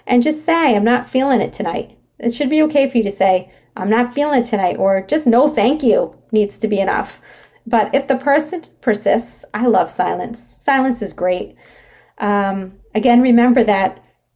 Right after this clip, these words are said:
this is a projection of how they're feeling and not necessarily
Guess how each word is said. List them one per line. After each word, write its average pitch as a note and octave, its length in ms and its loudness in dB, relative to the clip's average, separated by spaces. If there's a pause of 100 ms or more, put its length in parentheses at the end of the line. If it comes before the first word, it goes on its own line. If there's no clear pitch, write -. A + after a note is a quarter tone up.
(100)
this C4 160 -6
is D#4+ 100 0
a F#4 80 0
projection A3 640 -2
of F#3+ 160 -2
how F3+ 180 0
they're F#3+ 240 2
feeling A3 640 0
and F#3+ 180 -4
not F#3 300 -4
necessarily G3+ 1000 0